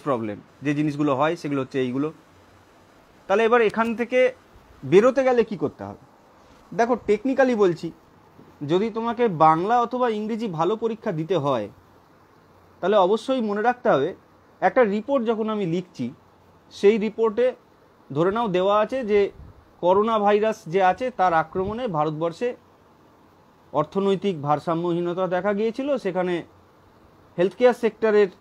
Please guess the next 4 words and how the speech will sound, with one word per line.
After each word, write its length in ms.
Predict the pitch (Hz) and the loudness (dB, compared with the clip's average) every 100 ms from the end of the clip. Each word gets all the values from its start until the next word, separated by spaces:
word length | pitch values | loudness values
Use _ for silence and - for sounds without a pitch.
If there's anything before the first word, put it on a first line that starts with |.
| _ _ _ _ _ - | _ _ _ _ _ -10
যারা 260 | 147 180 180 | 0 2 4
রয়েছে, 480 | 180 202 170 139 139 _ _ _ _ - 143 | 6 6 4 -2 -6 _ _ _ _ -6 -6
অর্থনৈতিক 400 | - 180 180 180 | -4 -4 -4 0
ভারসাম্যহীনতার 720 | 180 165 190 196 196 202 185 | -2 0 -4 -4 -4 -4 -6